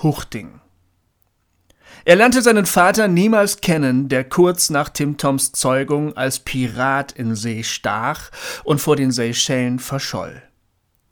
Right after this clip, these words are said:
Tim Toms Mutter arbeitete als Kassiererin bei Kaisers und hatte nur wenig Zeit für den Jungen. Nachdem sie versehentlich einen Kassenbon in den falschen Mülleimer geworfen hatte,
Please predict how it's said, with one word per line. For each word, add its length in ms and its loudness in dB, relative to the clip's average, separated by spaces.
Tim 200 4
Toms 280 2
Mutter 560 4
arbeitete 500 0
als 200 -2
Kassiererin 680 -2
bei 140 0
Kaisers 760 -8
und 140 0
hatte 200 4
nur 240 6
wenig 360 2
Zeit 240 -2
für 120 -4
den 160 -4
Jungen. 380 -14
Nachdem 300 2
sie 140 2
versehentlich 720 0
einen 280 0
Kassenbon 720 -2
in 140 -4
den 140 -2
falschen 580 0
Mülleimer 600 2
geworfen 540 -8
hatte, 360 -6